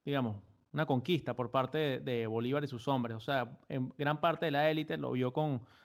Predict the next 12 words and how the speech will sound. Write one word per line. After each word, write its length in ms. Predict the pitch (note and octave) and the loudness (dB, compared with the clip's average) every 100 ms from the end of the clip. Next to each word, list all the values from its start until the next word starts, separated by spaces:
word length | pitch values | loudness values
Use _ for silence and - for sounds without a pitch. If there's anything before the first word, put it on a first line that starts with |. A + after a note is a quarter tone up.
| - | -4
rechazo, 600 | C3+ A#2 D3+ C3+ - - - | 0 2 2 2 0 -12 -12
este 300 | - A2 C3+ | -14 -8 -8
forcejeo 760 | D3 B2+ A#2+ A#2 B2 C#3 B2 - - | -4 -4 -4 -2 0 0 -2 -6 -8
entre, 520 | A#2+ A#2+ A#2 G#2+ G#2 - _ _ _ _ _ _ | -6 -4 -6 -6 -10 -18 _ _ _ _ _ _
entre 200 | C3+ B2+ | -4 2
Bolívar 300 | A#2+ A#2+ C#3 | 2 4 2
y 40 | D#3 | 2
los 100 | A#2+ | 2
realistas 420 | B2 C#3+ D3 F3 | 2 2 0 -4
y 140 | - C#3 | 0 2
la 140 | B2+ | 4
victoria 560 | A#2+ A#2 C3+ B2+ A#2 | 2 2 2 2 -2